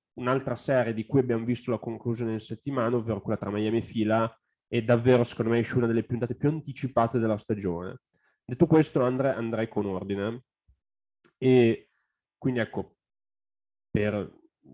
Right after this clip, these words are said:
introdurvi anche quello che vogliamo fare, chiaramente, ecco, questa sarà una puntata di preview delle Conference Finals,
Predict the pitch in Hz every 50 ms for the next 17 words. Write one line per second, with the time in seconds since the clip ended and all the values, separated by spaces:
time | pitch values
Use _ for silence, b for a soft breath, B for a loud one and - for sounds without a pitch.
0 | - - 120 113 107 - 110 113 120 123 113 110 110 107 110 113 - 117 107 -
1 | 117 107 110 113 113 113 120 139 139 139 - - 123 120 113 - - 120 110 113
2 | 120 123 120 - 113 - - 113 - 120 110 - 120 - - 113 110 113 - -
3 | 120 110 117 110 107 107 104 - - 113 113 113 104 117 120 117 110 104 - -
4 | - 104 110 98 95 95 92 92 92 98 - - - 110 104 - 113 104 117 131
5 | - - - 117 110 110 110 113 110 110 107 -